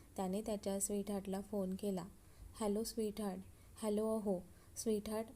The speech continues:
आज खूप महत्त्वाची मीटिंग आहे, तर मला घरी यायला उशीर होईल. प्लीज तू घाबरू नकोस आणि रडायचे पण अजिबात नाही.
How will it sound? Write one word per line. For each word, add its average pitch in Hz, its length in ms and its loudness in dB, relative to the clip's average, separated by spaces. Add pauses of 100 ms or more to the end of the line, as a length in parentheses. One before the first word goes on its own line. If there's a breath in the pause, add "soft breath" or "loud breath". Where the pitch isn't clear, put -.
(140)
आज 196 280 0
खूप 226 240 0
महत्त्वाची 202 580 2
मीटिंग 202 400 2
आहे, 202 280 0 (420 loud breath)
तर 220 100 4
मला 208 320 4
घरी 214 320 2
यायला 196 300 4
उशीर 202 380 2
होईल. 202 260 2 (480 loud breath)
प्लीज 226 320 2
तू 247 80 4
घाबरू 202 380 4
नकोस 196 480 0 (320 loud breath)
आणि 196 220 2
रडायचे 196 480 4
पण 226 180 0
अजिबात 190 480 0
नाही. 196 340 0